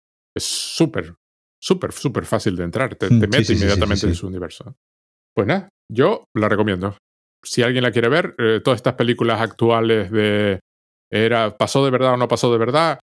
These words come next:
Speaker 1: derivan de, supo-, hay, hay ejemplos anteriores, pero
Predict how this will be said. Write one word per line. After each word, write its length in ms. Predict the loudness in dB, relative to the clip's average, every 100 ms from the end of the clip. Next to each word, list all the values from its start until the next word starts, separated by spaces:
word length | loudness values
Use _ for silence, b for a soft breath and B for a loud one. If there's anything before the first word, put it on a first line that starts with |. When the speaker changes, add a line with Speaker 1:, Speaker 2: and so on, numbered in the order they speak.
| _ _ _ _ _ 0
Speaker 1:
derivan 460 | 2 2 2 0 4
de, 300 | 4 4 0 -6
supo-, 300 | -2 -2 -2 _ -14 -14 -8
hay, 200 | -4 -4 -6 -4
hay 120 | -4
ejemplos 320 | -2 -6 -4
anteriores, 380 | 0 0 0 -2
pero 240 | -4 -4